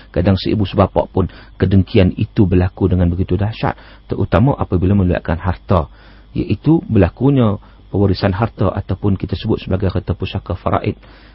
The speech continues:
Kadang ada yang tak puas hati, ada yang sanggup-sanggup, ha, berpatah arang, sanggup bergaduh,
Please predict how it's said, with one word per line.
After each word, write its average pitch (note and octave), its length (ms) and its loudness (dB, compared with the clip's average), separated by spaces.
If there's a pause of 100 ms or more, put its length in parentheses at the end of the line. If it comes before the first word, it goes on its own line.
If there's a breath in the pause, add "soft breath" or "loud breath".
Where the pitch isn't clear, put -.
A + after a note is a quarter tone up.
(120)
Kadang G#2 320 2
ada F#2+ 160 0
yang E2+ 80 2
tak - 160 -2
puas G2 240 -2
hati, F#2+ 240 -2
ada G2 240 -6
yang F2 80 0
sanggup-sanggup, D#3 1120 0 (540 soft breath)
ha, - 80 0
berpatah - 480 0
arang, G#2 400 2
sanggup E3+ 400 -2
bergaduh, - 480 -4